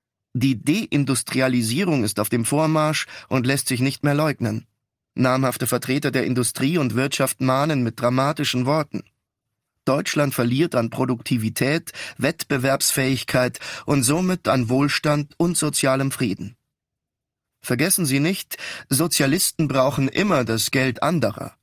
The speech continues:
Unabhängig wer an der Macht ist, die Politik ist verwöhnt durch siebzig Jahre Aufstieg und sprudelnde Steuereinnahmen, strukturell gierig,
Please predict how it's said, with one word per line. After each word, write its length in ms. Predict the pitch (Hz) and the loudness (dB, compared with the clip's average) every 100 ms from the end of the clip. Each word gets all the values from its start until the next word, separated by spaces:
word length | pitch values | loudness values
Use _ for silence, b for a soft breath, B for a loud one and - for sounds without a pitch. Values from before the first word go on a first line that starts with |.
| _ _ _ _ _ _ _ _ | _ _ _ _ _ _ _ _
Unabhängig 600 | - 190 185 151 151 143 | 0 2 2 2 0 2
wer 200 | 113 143 | 2 2
an 80 | 143 | 2
der 80 | 120 | 2
Macht 340 | 120 151 - | 2 0 -2
ist, 320 | 165 170 - - B B | 0 0 -2 -6 B B
die 80 | 127 | -2
Politik 560 | - 143 139 - 208 - | 0 0 0 -2 -2 -2
ist 160 | 135 | -2
verwöhnt 460 | - 120 135 175 165 | -2 0 0 0 0
durch 180 | 127 - | -2 -2
siebzig 400 | 165 - 131 117 | -4 -4 -4 0
Jahre 360 | 127 120 - | 2 2 0
Aufstieg 640 | 127 160 - - 147 135 - | 0 0 -4 -2 -2 -2 -2
und 180 | 151 151 | -2 -2
sprudelnde 600 | - 151 160 151 135 131 | -2 -2 0 0 0 -2
Steuereinnahmen, 960 | - 190 131 - 117 120 120 120 113 b b | 0 0 0 0 0 2 2 0 -4 b b
strukturell 720 | - 160 156 - 143 147 180 | -4 0 0 -2 0 0 0
gierig, 580 | 131 139 170 190 190 - | -2 -2 0 0 -2 -4